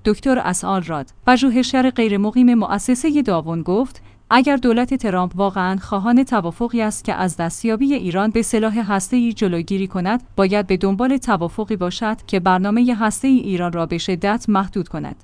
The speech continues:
امکان بازرسی بین‌المللی را فراهم آورد، اما در عین حال غنیسازی محدود را در چارچوب معاهدهٔ عدم اشاعهٔ سلاح‌های هسته‌ای مجاز بداند.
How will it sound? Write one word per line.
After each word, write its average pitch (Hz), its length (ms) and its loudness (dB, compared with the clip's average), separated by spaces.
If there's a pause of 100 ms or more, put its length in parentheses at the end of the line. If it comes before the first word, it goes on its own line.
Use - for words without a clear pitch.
امکان 254 400 6
بازرسی 220 560 2
بین‌المللی 175 680 -2
را 208 140 -2
فراهم 196 520 0
آورد، 196 420 -2 (240)
اما 240 220 6
در 208 140 0
عین 240 280 4
حال 226 320 0
غنیسازی 220 640 2
محدود 196 440 2
را 196 180 0 (200)
در 185 140 2
چارچوب 208 500 -2
معاهدهٔ 190 680 0
عدم 214 340 0
اشاعهٔ 208 560 -2
سلاح‌های 220 540 0
هسته‌ای 196 440 -2
مجاز 190 380 -2
بداند. 135 460 -10